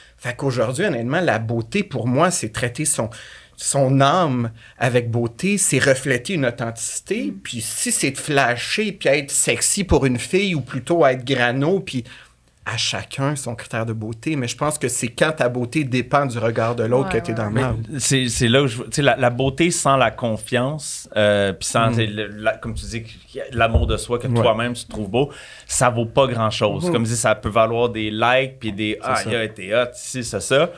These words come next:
Speaker 3: Mhm.
Speaker 4: Mais c'est vide, c'est des calories vides, là, c'est des
Speaker 1: Mm.
Speaker 4: compliments vides qui,
Speaker 3: Ah ouais.
Speaker 4: qui
Speaker 1: Exact.
Speaker 4: nourrissent pas. Puis tu sais, je,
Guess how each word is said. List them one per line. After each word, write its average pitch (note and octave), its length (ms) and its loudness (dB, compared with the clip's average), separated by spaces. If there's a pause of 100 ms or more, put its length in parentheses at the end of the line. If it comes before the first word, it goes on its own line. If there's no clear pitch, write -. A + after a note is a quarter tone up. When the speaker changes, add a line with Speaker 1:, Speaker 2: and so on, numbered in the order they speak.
(320)
Speaker 3:
Mhm. - 140 -12
Speaker 4:
Mais A#2+ 200 4
c'est B2 260 2
vide, A2 380 0
c'est B2 120 -8
des A2+ 140 -4
calories B2 440 2
vides, G#2+ 300 0
là, G2 80 2
c'est B2+ 120 6
des C3 100 4
Speaker 1:
Mm. B2 40 2
Speaker 4:
compliments A2+ 560 0
vides B2 400 0
qui, - 160 -8
Speaker 3:
Ah G2+ 60 -2
ouais. F#2+ 120 -4
Speaker 4:
qui A#2 100 -2
Speaker 1:
Exact. G#2 100 2
Speaker 4:
nourrissent A2 400 2
pas. C#3+ 240 2 (680)
Puis A#2+ 120 -4
tu C3 180 0
sais, - 0 -
je, B2 140 -6